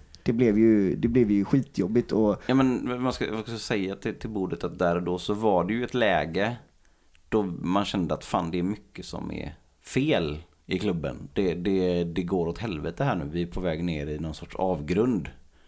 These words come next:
Speaker 2: Och vi, vi har ju fått jättemycket kritik för att vi överhuvudtaget sände det.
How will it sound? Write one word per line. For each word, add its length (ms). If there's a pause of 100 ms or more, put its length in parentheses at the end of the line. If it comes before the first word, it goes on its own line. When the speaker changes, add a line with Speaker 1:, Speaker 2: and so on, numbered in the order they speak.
(1200)
Speaker 2:
Och 600 (640)
vi, 360
vi 100
har 60
ju 60
fått 120
jättemycket 440
kritik 360
för 80
att 120
vi 40
överhuvudtaget 580
sände 540
det. 300